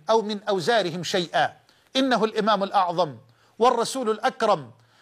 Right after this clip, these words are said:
الذي عاش طوال أيامه ولياليه يمشي على شوك الأس-، الأسى، ويخطو على جمر الكيد والعنت من أول لحظة وقف فيها على جبل الصفا ليبلغ عن الله،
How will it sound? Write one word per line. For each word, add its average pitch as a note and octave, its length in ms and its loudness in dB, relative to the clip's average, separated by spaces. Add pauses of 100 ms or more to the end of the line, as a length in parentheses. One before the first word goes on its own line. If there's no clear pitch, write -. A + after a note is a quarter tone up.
(140)
الذي A3 340 0
عاش A#3 320 0
طوال A3+ 460 2
أيامه A3 600 0
ولياليه G#3 760 0 (340)
يمشي A#3 440 0
على G#3 280 0
شوك A#3 340 -2
الأس-، G#3+ 400 -2
الأسى، G#3 600 -2 (400)
ويخطو A#3 480 2
على G#3+ 240 0
جمر A#3+ 300 -2
الكيد A#3 420 -4
والعنت A#3 600 0 (280)
من G#3+ 160 -4
أول C4 460 4
لحظة A3+ 420 0 (260)
وقف C4 420 2
فيها A3+ 560 -2 (180)
على A#3 280 0
جبل A3+ 320 0
الصفا G#3 500 -2 (240)
ليبلغ A3+ 560 0
عن G#3+ 220 0
الله، G#3 420 0